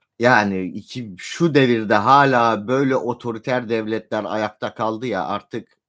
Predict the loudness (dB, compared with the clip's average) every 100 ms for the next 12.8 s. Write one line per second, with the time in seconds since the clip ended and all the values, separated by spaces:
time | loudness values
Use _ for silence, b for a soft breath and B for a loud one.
0 | _ -14 -10 -10 -8 -8 -8 -10 -8 -8
1 | -8 -12 -14 -12 -10 -10 -12 -14 -16 -16
2 | _ -10 -8 -6 -6 -4 -6 -2 -2 -2
3 | -6 -8 -4 -4 -2 -4 -6 -14 _ -12
4 | -10 -8 -6 -6 -8 -10 -14 -14 -16 -18
5 | -20 -10 -10 _ -10 -10 -14 -16 -20 -8
6 | -8 -8 _ _ _ _ _ -20 -20 -20
7 | _ _ -18 -16 -16 _ _ _ -8 -2
8 | 2 0 -2 _ _ -2 0 0 0 2
9 | 2 -2 -10 -4 0 0 -2 -6 -4 -6
10 | -6 -10 -14 _ _ -4 -2 0 -2 0
11 | 0 0 0 0 -2 -12 -12 -12 -14 _
12 | _ -18 -16 -16 -18 _ -20 _